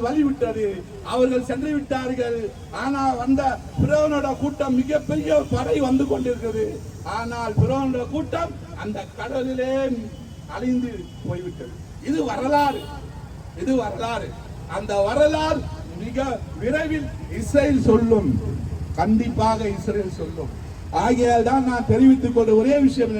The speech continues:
என்றால், எங்களோட உணவுகள், எந்த மனிதர்கள் செத்தாலும், எந்த ஒரு மிருகம் செத்தாலும், அதுக்கு மனித உரிமைகள் இருக்கிறது, மனித உரிமை அமைப்புகள் இருக்கிறது, ஐநா சபைகள் இருக்கிறது. ஆனால்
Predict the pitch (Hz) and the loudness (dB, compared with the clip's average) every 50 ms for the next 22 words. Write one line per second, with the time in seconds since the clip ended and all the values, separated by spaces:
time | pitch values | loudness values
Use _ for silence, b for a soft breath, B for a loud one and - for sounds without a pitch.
0 | 214 208 202 202 208 208 202 190 175 170 - - - - - - 160 185 202 202 | -2 -2 0 2 2 2 2 0 -4 -6 -10 -14 -14 -16 -14 -10 -10 -8 -4 -2
1 | 208 208 202 202 190 196 240 277 311 320 330 320 311 294 294 277 269 254 240 214 | -2 0 0 0 0 2 2 2 2 2 2 2 2 2 2 2 2 2 2 0
2 | - - - - - - - - - - - - - - - - - - 277 180 | -2 -6 -8 -12 -14 -14 -16 -16 -16 -16 -16 -16 -16 -16 -16 -16 -12 -8 -4 -4
3 | 214 247 247 269 277 269 254 254 262 277 277 277 262 277 269 277 269 277 277 269 | -2 0 2 2 4 6 6 6 6 6 6 6 4 4 4 2 2 2 2 0
4 | 240 220 - - - - - - 226 220 - - - 262 247 254 247 262 277 294 | -2 -4 -6 -12 -14 -8 -2 -2 -2 -2 -2 -2 -2 -2 0 0 0 2 2 2
5 | 269 220 - - - - - - - 165 190 208 233 240 262 254 262 254 254 254 | 2 0 -4 -12 -14 -16 -16 -14 -10 -8 -8 -6 -4 -2 -2 0 0 0 0 0
6 | 233 240 254 254 254 269 262 254 247 - 240 226 247 - 254 247 247 240 240 254 | 0 0 0 0 0 2 2 2 2 0 -2 -4 -4 -4 -4 -4 -2 -2 0 2
7 | 285 294 262 214 - - - - - - - - - 262 214 - - 220 208 202 | 2 2 2 2 -2 -6 -14 -16 -14 -10 -8 -6 -6 -6 -6 -8 -8 -10 -8 -8
8 | 196 196 - - - - 262 - 202 208 240 254 262 262 240 233 226 233 - - | -8 -8 -10 -12 -12 -8 -6 -4 -2 0 2 4 4 6 6 4 4 4 2 4
9 | - 254 247 247 240 240 233 220 202 190 180 196 196 185 175 175 175 160 147 - | 4 2 2 0 0 0 -2 -2 -4 -8 -8 -10 -10 -10 -8 -6 -6 -6 -8 -10
10 | - - - - 156 208 233 254 269 269 269 269 254 262 269 269 262 269 254 233 | -12 -16 -12 -8 -6 -2 2 4 4 4 4 4 6 6 6 6 6 4 4 2
11 | - - 262 262 294 302 - 277 262 262 254 254 247 226 220 220 220 220 208 208 | 0 2 2 4 4 4 2 2 2 2 2 2 0 -2 -4 -4 -6 -4 -4 -4
12 | 208 202 185 - - - - - - 214 247 285 294 285 294 294 277 262 - 247 | -4 -4 -6 -8 -10 -12 -10 -8 -4 0 0 2 2 4 4 4 4 4 4 2
13 | 240 269 294 302 285 285 277 269 262 - - 240 233 226 220 220 202 196 - - | 4 4 4 4 4 6 6 6 6 4 4 4 4 4 4 4 2 0 -2 -6
14 | - - - 180 214 247 254 269 269 269 262 262 247 220 | -12 -10 -8 -4 -4 0 2 4 4 4 4 2 0 -2